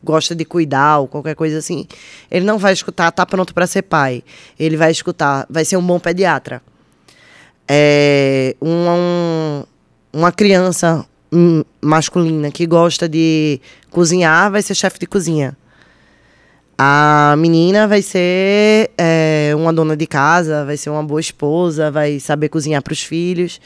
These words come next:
Uma forma de não valorizar potencialidades femininas e sempre tornar elas, é,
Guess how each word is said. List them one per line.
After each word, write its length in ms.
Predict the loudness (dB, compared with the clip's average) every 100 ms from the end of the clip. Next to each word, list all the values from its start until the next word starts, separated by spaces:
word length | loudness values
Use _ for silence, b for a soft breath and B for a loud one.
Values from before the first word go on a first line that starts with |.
| B B B B B B B
Uma 300 | -2 2 2
forma 420 | 2 2 4 2
de 880 | 2 2 2 4 4 4 4 4 2 0
não 280 | 0 4 4
valorizar 760 | 4 4 4 2 2 2 2 0 _ -2
potencialidades 840 | -2 0 -2 0 0 2 2 0
femininas 760 | -2 -2 0 0 -2 -4 -6 -14 b b b b b b b b
e 340 | -4 0 0 0
sempre 280 | 0 0 0
tornar 440 | 0 0 4 4
elas, 320 | 4 4 0 -4 b b b b
é, 500 | 0 4 4 4 4